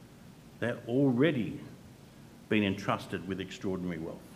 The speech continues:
But in each case, because they knew the that of the master or the bridegroom's return, even if they did not know the when, they should have been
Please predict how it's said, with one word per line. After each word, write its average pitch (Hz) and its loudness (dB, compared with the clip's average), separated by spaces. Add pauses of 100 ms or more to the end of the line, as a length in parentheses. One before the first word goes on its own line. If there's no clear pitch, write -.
(1400)
But 113 2
in 117 2
each 175 -2
case, - -4 (1160)
because 165 -2
they 165 0
knew 147 8
the 123 6
that 104 2 (140)
of 107 -4
the 104 -2
master 92 -4 (680)
or 101 -6
the 98 -4
bridegroom's 95 -4
return, 85 -8 (840)
even 196 2
if 190 0
they 156 0
did 156 -2
not 147 0
know 127 2
the 117 -2
when, 107 0 (1500)
they 117 -4
should 123 -4
have 123 -4
been 117 0